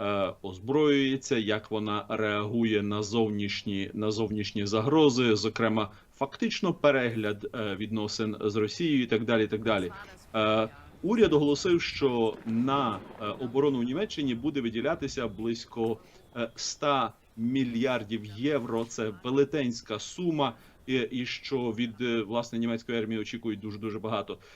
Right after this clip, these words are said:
І таке враження, що Крістін Ламбрехт, ну, можна сказати, не потягнула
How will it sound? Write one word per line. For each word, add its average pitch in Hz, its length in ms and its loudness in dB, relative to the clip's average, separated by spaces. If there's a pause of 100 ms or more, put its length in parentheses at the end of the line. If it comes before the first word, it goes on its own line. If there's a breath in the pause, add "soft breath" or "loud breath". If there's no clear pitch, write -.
(140 soft breath)
І 175 100 -2
таке 180 340 0
враження, 208 500 2
що 165 300 -2
Крістін 175 680 0
Ламбрехт, 175 720 0 (340 soft breath)
ну, 185 340 2 (140)
можна 156 300 2
сказати, 147 420 4
не 139 180 6
потягнула 135 840 4